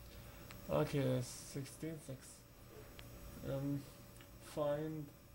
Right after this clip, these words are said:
zero six dot sixteen.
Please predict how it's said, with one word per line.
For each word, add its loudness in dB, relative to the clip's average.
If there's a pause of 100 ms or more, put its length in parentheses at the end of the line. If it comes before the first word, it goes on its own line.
(760)
zero 2 (300)
six -4 (1200)
dot 6 (2250)
sixteen. 2